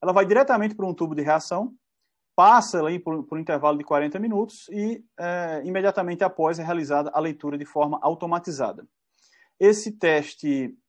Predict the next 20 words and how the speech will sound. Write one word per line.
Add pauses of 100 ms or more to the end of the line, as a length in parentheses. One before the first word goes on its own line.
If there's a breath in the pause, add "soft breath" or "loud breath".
(420)
ele
tem
uma
sensibilidade
de
noventa
e
sete
por
cento
e
especificidade
de
cem
por
cento,
ou
seja,
não
identifica